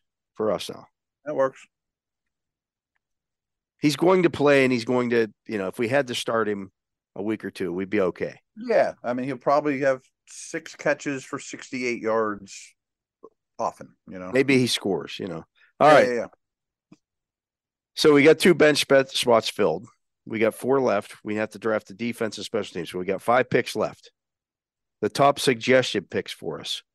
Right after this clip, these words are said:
Speaker 1: Jerick McKinnon, Elijah Mitchell, Evan Ingram, D J Chark.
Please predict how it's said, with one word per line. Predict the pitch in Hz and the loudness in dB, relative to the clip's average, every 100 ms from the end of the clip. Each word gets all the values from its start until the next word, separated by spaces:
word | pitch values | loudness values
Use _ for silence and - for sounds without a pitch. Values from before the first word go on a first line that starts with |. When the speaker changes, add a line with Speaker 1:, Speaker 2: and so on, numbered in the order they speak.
| _ - | _ 0
Speaker 1:
Jerick | 110 101 | 0 2
McKinnon, | 85 - 127 139 160 156 _ | -2 0 2 2 0 -4 _
Elijah | 95 98 98 90 | 0 2 2 2
Mitchell, | 95 123 - 143 123 _ _ _ - | 0 0 2 0 -2 _ _ _ -4
Evan | 120 135 | 0 2
Ingram, | 135 131 131 123 117 - | 2 0 0 -2 -4 -6
D | 113 | -4
J | 107 101 | -2 -4
Chark. | - 104 - | -2 -4 -4